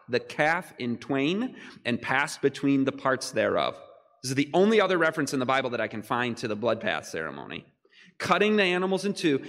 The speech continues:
and passing between the parts thereof. "When men make that covenant, the princes of Judah and the princes of Jerusalem, the eunuchs and the priests and all the people of the land which passed between the parts of the calf,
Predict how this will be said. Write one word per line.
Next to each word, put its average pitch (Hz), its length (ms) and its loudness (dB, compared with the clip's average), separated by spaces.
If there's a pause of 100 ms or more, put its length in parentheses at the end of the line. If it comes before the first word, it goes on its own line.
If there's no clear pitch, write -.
and 127 140 0
passing 151 460 -2
between 143 380 0
the 139 60 2
parts 117 400 0
thereof. 78 460 -2 (840)
"When 135 200 4
men 143 220 4
make 135 220 2
that 170 200 0
covenant, 123 640 -2 (580)
the - 80 -4
princes 208 320 2
of 185 100 0
Judah 160 320 4
and 160 120 0
the 147 40 -2
princes 185 320 -2
of 185 60 -2
Jerusalem, 156 460 2
the 143 60 2
eunuchs 190 340 2
and 160 100 2
the 143 40 4
priests 185 400 2
and 143 100 2
all 156 100 4
the 165 80 -4
people 180 240 -2
of 156 80 2
the 147 60 -2
land 139 280 2
which 127 140 -4
passed 147 580 -2
between 139 840 -4 (220)
the - 100 2
parts - 560 0
of 156 180 -2
the 185 60 -2
calf, 80 640 -4